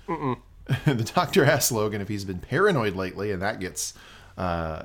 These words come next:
Speaker 2: the, the house words thrown at him. "Fuck off!" Logan explains that people are going after him, so he's not paranoid. He's just justifiably concerned.
Speaker 1: Mm-hmm.
Speaker 2: Doctor then asks Logan if he can take some downtime. Maybe not attend the corporate retreat. Logan,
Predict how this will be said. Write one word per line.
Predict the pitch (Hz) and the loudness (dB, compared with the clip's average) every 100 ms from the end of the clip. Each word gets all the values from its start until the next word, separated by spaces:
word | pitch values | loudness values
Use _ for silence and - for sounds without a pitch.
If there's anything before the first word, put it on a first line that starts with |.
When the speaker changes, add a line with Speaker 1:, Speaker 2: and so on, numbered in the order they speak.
| - | -14
Speaker 2:
the, | 90 87 85 85 | -8 -6 -6 -6
the | 95 | -6
house | 92 90 - | -6 -6 -6
words | 90 85 | -6 -6
thrown | - 87 85 | -6 -6 -4
at | 87 | -4
him. | 101 - - | -6 -8 -20
"Fuck | - - - | -4 2 6
off!" | 98 - - - - - - - - - - | 6 4 -12 -20 -20 -12 -10 -10 -12 -14 -4
Logan | 101 101 98 | -2 -2 -4
explains | - 110 110 | -4 -2 -2
that | 104 | -2
people | 139 143 | -2 2
are | 135 | 4
going | 135 135 | 6 6
after | 147 196 165 | 4 4 2
him, | 147 82 | 0 0
so | - | -8
he's | 123 | -8
not | - - | -8 -10
paranoid. | - 123 92 98 | -4 -2 -2 -4
He's | 104 120 | -6 -8
just | - | -8
justifiably | - 110 - - 95 92 92 | -6 -4 -4 -4 -2 -2 -4
concerned. | 78 - 170 85 - - - - | -8 -6 -6 -6 -8 -20 -20 -6
Speaker 1:
Mm-hmm. | 135 127 147 | -2 0 0
Speaker 2:
Doctor | 113 113 110 | -2 -2 -2
then | 107 | 0
asks | 101 98 | -2 -4
Logan | 92 92 92 | -4 -4 -6
if | |
he | - | -8
can | 95 | -10
take | - 101 | -8 -6
some | - 170 | -6 -2
downtime. | 113 117 - 78 92 | -2 0 -4 -8 -6
Maybe | 202 349 | -6 -4
not | 302 196 | -2 -2
attend | 196 - 170 | -4 -6 -4
the | 165 | -6
corporate | - 131 131 131 | -6 -6 -6 -8
retreat. | 135 - 214 101 | -8 -8 -8 -6
Logan, | 117 117 104 | -6 -4 -4